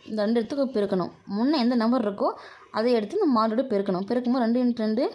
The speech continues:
நாலு மைனஸ் அஞ்சு. அப்போது பெருக்குனா நமக்கு நாலு கிடைக்கணும், கூட்டினாவோ கழிச்சோட மைனஸ் அஞ்சு கிடைக்கணும். இப்போ ஓர் நாங் நாங் போடலாமா? ஓர் நாங்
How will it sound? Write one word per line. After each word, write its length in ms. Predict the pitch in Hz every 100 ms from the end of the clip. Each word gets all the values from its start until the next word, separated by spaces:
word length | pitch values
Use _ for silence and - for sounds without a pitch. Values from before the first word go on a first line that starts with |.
| - - _ _ _ _ _ _ _ 202
நாலு 280 | 190 202 220 359 - - _ _ - - - _ _ - 220
மைனஸ் 420 | 214 226 277 320 - -
அஞ்சு. 340 | 196 190 - - 165 - - - 214
அப்போது 600 | 208 277 381 - - - - -
பெருக்குனா 380 | 277 349 339 330
நமக்கு 160 | 339 262 214
நாலு 140 | 220 233
கிடைக்கணும், 340 | 214 208 311 349
கூட்டினாவோ 320 | 320 311 294
கழிச்சோட 340 | 285 233 220 294
மைனஸ் 180 | 247 247
அஞ்சு 160 | - 214 214
கிடைக்கணும். 340 | 185 175 175 - - - - -
இப்போ 140 | - 233
ஓர் 140 | 277 285
நாங் 160 | 294 240
நாங் 140 | 240 233
போடலாமா? 340 | 208 202 214 196
ஓர் 120 | 220 214
நாங் 160 | 233